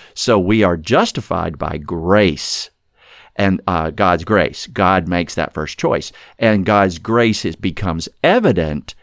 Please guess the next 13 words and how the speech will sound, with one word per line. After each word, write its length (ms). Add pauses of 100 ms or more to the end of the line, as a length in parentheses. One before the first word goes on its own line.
(220)
in 560
our 540
faithfulness. 880 (440)
So 280
if 160
you 80
see 260
somebody 460
responding 1040 (140)
to 580
the 160
Christian 540
walk, 500